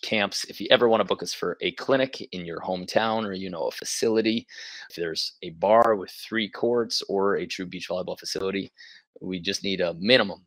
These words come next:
of twelve people committed for the full day, because we go hardcore on our clinics. It is seven and a half hours of training, nine hours total span, and we bring excellent coaches. It's not like a two or three hour thing. It is an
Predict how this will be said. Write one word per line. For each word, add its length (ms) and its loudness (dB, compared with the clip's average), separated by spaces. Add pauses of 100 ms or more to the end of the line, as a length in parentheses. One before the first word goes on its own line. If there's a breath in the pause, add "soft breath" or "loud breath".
(300)
of 160 -12
twelve 300 4
people 300 -2
committed 480 -2
for 120 -6
the 80 -4
full 260 -2
day, 340 8
because 520 -6
we 160 -8
go 220 2
hardcore 960 0
on 140 -8
our 200 -8
clinics. 580 -6
It 120 -6
is 160 -8
seven 380 -6
and 100 -8
a 40 -8
half 260 -8
hours 440 0
of 180 -2 (100)
training, 640 2 (460 loud breath)
nine 240 -2
hours 420 -4
total 320 0
span, 640 2 (380 loud breath)
and 220 -2
we 100 -4
bring 380 -8 (120)
excellent 600 -4
coaches. 520 0
It's 140 -10
not 140 -4
like 180 -4
a 60 -8
two 260 -4
or 100 -10
three 240 -6
hour 200 2
thing. 640 0
It 180 2
is 540 -4
an 320 -8